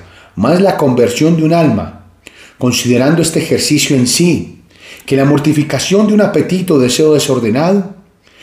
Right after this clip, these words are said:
sin embargo, tú no debes poner tu principal cuidado en querer y ejecutar lo que según su naturaleza es más noble y excelente, sino en obrar lo que Dios pide y desea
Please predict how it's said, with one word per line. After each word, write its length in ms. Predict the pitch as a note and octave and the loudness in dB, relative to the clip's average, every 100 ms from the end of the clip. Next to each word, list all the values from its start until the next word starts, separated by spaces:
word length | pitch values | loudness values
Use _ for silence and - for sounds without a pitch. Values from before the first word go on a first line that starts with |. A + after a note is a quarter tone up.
| - - | -20 -12
sin 260 | - G2 | -6 -2
embargo, 720 | G2 G2 C#3+ E3+ F3 F3 E3+ - - _ - | 0 0 0 0 0 -2 -4 -14 -20 _ -2
tú 360 | D3+ A3 A3+ | 2 4 4
no 180 | G3+ G3 | 2 2
debes 380 | E3+ F#3 F3+ E3+ | 2 2 2 -2
poner 400 | - B2+ C3+ D3+ | -2 -2 0 0
tu 160 | D#3+ C#3+ | -2 -2
principal 600 | C3+ B2+ - - C3+ C3+ | -2 -2 -4 -2 0 0
cuidado 540 | C3+ C#3 D3+ D#3 D3+ - | 0 2 2 0 -2 -2
en 200 | A#2+ B2 | -4 -2
querer 500 | A#2 C3 E3 E3 E3 - - | -2 0 0 -2 -4 -12 -10
y 100 | - | -4
ejecutar 760 | C#3 D3 - C3 D#3 F3+ F3+ - | -2 -2 -2 -2 0 -2 -2 -6
lo 180 | A#2 C3+ | 0 0
que 100 | C3+ | 0
según 440 | - C3+ F#3+ F#3+ - | -2 2 2 0 -4
su 200 | - A3 | -2 0
naturaleza 880 | D3+ - C3+ B2 E3+ D#3 G#2 - - | 0 0 0 2 2 0 -4 -8 -6
es 140 | B2+ C3 | -2 0
más 160 | C#3+ | 2
noble 360 | C#3+ F#3+ G#3+ E3 | 2 2 2 2
y 60 | |
excelente, 680 | A#2 - G#2 A2+ A2 G#2 F2 - - - - - | 0 -2 -2 -2 -4 -8 -14 -16 -20 -20 -20 -14
sino 340 | - G#2+ A2 C3+ | -6 0 2 2
en 120 | D#3+ | 2
obrar 640 | D3 C#3 D#3+ F3+ - - - | 2 2 0 -2 -4 -14 -2
lo 260 | A#2 B2+ | 0 0
que 140 | - A#2 | 0 -4
Dios 540 | A2+ D3+ D#3 - - | -4 -4 -4 -6 -6
pide 480 | F#3 G3 B2+ G2 E2+ | 0 2 0 -2 -6
y 100 | - | -2
desea 640 | A#2+ A2+ - F3 E3+ D#3+ | 0 0 0 0 0 -2